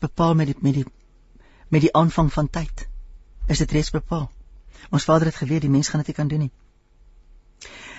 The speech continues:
Ehm, in Johannes vier, vierendertig verklaar Jesus ook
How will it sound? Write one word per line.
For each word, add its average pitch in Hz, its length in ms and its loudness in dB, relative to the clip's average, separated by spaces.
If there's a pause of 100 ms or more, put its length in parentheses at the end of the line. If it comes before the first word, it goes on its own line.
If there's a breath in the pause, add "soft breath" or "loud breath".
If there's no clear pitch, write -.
(200 loud breath)
Ehm, 160 200 8 (840)
in 175 280 8
Johannes 170 500 6
vier, 196 440 2 (360)
vierendertig 196 1000 2 (720 soft breath)
verklaar 359 640 4
Jesus 156 460 2
ook - 300 -6